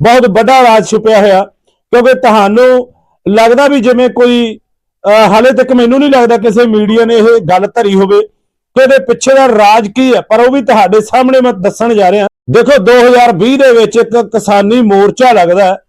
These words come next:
ਦਿੱਲੀ ਦੇ ਵਿੱਚ, ਜਦੋਂ ਇੱਕ ਝੰਡਾ ਚੜਾਇਆ ਜਾਂਦਾ ਲਾਲ ਕਿਲੇ ਦੇ ਉੱਤੇ, ਬਹੁਤ ਸਾਰੇ ਲੋਕਾਂ ਦੀਆਂ ਗ੍ਰਿਫਤਾਰੀਆਂ ਵੀ ਹੁੰਦੀਆਂ, ਬੇਹੱਦ ਜ਼ਿਆਦਾ ਲੋਕ ਸ਼ਹੀਦ, ਯਾਨੀ ਚੜਾਈ ਵੀ ਕਰ ਜਾਂਦੇ ਨੇ। ਤਾਂ ਫਿਰ ਉਸ ਤੋਂ ਬਾਅਦ ਇੱਕ ਲੰਬੀ ਸ਼ਤਰੰਜ ਵਿਛਾਈ ਗਈ ਹੈ।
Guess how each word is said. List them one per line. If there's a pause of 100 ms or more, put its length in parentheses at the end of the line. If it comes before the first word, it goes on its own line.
ਦਿੱਲੀ
ਦੇ
ਵਿੱਚ, (600)
ਜਦੋਂ
ਇੱਕ
ਝੰਡਾ
ਚੜਾਇਆ
ਜਾਂਦਾ
ਲਾਲ
ਕਿਲੇ
ਦੇ
ਉੱਤੇ, (480)
ਬਹੁਤ
ਸਾਰੇ
ਲੋਕਾਂ
ਦੀਆਂ
ਗ੍ਰਿਫਤਾਰੀਆਂ
ਵੀ
ਹੁੰਦੀਆਂ, (480)
ਬੇਹੱਦ
ਜ਼ਿਆਦਾ
ਲੋਕ
ਸ਼ਹੀਦ,
ਯਾਨੀ (320)
ਚੜਾਈ
ਵੀ
ਕਰ
ਜਾਂਦੇ
ਨੇ। (560)
ਤਾਂ
ਫਿਰ (560)
ਉਸ
ਤੋਂ
ਬਾਅਦ
ਇੱਕ
ਲੰਬੀ
ਸ਼ਤਰੰਜ
ਵਿਛਾਈ
ਗਈ
ਹੈ।